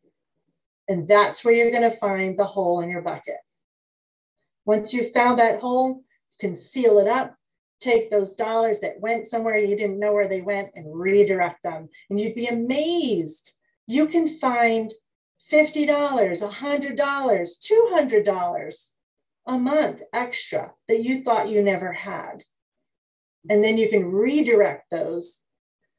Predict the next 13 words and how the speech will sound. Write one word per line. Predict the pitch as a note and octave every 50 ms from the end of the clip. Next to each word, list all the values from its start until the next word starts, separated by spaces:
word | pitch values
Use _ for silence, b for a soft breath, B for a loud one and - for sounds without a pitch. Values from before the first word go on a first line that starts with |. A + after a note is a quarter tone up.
| _ _ _ _ _ _
toward | - A3+ A3+ G#3 G3 F#3+ F3+ F3 F3 E3+ - - _ _ _ _ _
something | _ - - G#3 F#3+ F#3+ G3 F#3 F3 F3
valuable | D#3+ F#3 G3 G3 G#3+ B3+ C4 A#3 G3 F3 E3 D#3 D#3+ -
for | - D#3 E3
you, | E3 E3 - - - - - _ _ _ _
like | B3 B3+ C4 C#4+ C#4+ C#4+ -
your | B3+ A3 F#3+
retirement. | F3 E3+ - - - D#3 D3+ - - - - - - - _ _ _ _ _ _ _ _ _ _ _ _ _ _ _
So | _ - A#3+
enough | A#3 A#3+ B3+ B3+ B3+
about | A3+ F#3 G3+ F#3+ - -
budgets, | F3 F3 E3+ E3+ - - - - -
but | _ G#3 F#3+ - -